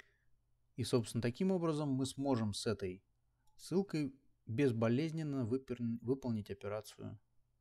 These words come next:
перемещения. Для того, чтобы продемонстрировать это дело,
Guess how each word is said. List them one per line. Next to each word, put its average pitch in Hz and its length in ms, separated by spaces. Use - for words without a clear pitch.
перемещения. 101 640
Для 110 80
того, 139 160
чтобы 123 180
продемонстрировать 123 840
это 104 200
дело, 92 420